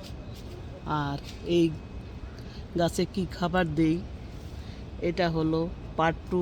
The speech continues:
ভিডিও। পার্ট থ্রিতে সব কিছু বলে দেব, এদের কি পরিচর্যা করি, কেন তো লাউ ধরে। আপুরা,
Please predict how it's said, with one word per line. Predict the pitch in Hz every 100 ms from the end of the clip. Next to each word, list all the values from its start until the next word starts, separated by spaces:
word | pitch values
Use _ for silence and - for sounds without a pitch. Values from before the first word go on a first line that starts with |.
| 160
ভিডিও। | 160 156 156 156 190 - - - - - - - -
পার্ট | 165 175 -
থ্রিতে | - 170 175 180 180 -
সব | 165 -
কিছু | 180 - 160
বলে | 170 180 165
দেব, | 143 147 175 - - - - - - - -
এদের | 156 156 151 - - - - - - -
কি | 208 202 -
পরিচর্যা | 185 180 175 175 160 170
করি, | 165 156 147
কেন | 175 175 170 -
তো | 165 160
লাউ | 156 151 143
ধরে। | 151 143 147 - - - - - - - - - - - - - - - - - - - - - - - - - - - - - - - - - - - - - - - - - - - - - - - - - - 165
আপুরা, | 160 196